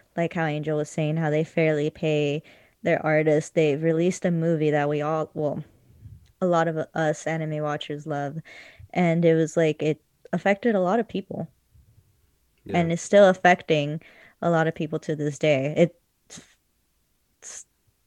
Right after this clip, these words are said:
Speaker 1: didn't happen that long ago. But
Speaker 2: Luckily, Kyoto Animation is still alive and well.
Speaker 1: Yeah.
Speaker 2: Um, they're still producing content. They released the Violet Evergarden movie,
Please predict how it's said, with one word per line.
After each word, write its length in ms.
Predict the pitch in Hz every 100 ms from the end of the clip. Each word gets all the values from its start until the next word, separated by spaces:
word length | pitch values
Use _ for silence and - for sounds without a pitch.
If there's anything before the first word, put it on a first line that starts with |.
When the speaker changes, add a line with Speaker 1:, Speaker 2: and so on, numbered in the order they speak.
| _ _ _ _
Speaker 1:
didn't 200 | 190 175
happen 260 | 165 160 156
that 160 | 151
long 180 | 151 147
ago. 340 | 139 143 143 - - - - - - - - - - - - - - _ -
But 560 | 196 175 170 156 156 - -
Speaker 2:
Luckily, 760 | 110 117 127 120 117 107 101 - _ - - - - -
Kyoto 840 | - 110 107 107 110 104 95 92 - _ _ 110
Animation 560 | 107 101 95 92 104
is 100 | 92
still 220 | - 107 98
alive 360 | 92 92 90
and 140 | 92 87
well. 380 | 90 90 95 - _ _ _ _ _ -
Speaker 1:
Yeah. 280 | 175 143 143
Speaker 2:
Um, 60 |
they're 100 | 98
still 220 | - 98
producing 480 | - 92 92 - 92
content. 600 | - 92 87 - 92 87
They 140 | 98 95
released 420 | 95 92 - -
the 80 | 98
Violet 380 | 92 92 92
Evergarden 500 | 98 92 90 90 90
movie, 500 | 90 90 87 90 87